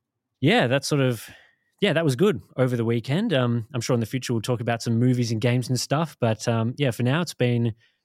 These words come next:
the fifa Women's World Cup, and I'll be very interested to watch the semifinal, which I think is on Wednesday. Good time for us, you know,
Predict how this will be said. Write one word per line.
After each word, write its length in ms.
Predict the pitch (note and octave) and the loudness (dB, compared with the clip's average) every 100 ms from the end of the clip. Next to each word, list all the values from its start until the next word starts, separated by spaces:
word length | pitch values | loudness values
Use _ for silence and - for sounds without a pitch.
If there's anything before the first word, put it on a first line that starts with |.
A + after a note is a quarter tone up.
| - | -8
the 60 | A#2 | -4
fifa 340 | - D#3 E3 | -2 0 0
Women's 320 | D3 D3+ C#3+ | 2 2 2
World 140 | C3+ C3 | 0 0
Cup, 160 | C#3+ | 0
and 80 | A#2+ | -2
I'll 40 | A2 | -2
be 100 | A2+ | 0
very 160 | C3 | 0
interested 420 | C3+ - A2+ A#2 G#2 | 0 0 -2 -4 -4
to 100 | A2+ | -4
watch 280 | B2 - | -4 -6
the 180 | A2+ G#2+ | -4 -2
semifinal, 560 | G2+ - B2 A#2 A#2 G#2+ | -2 -2 -2 -2 -4 -4
which 160 | G2+ - | -6 -8
I 40 | |
think 220 | G2+ A2+ A2+ | -6 -6 -6
is 140 | G#2+ | -6
on 200 | G#2 G#2+ - | -6 -8 -6
Wednesday. 640 | G#2+ A#2 A2 - F#2+ F#2+ | -2 0 -2 -4 -6 -4
Good 160 | A3+ G3+ | -2 0
time 220 | F3 F3+ | 0 0
for 160 | - | -2
us, 200 | G2+ - A2 | -4 -4 -6
you 60 | |
know, 120 | G2+ | -4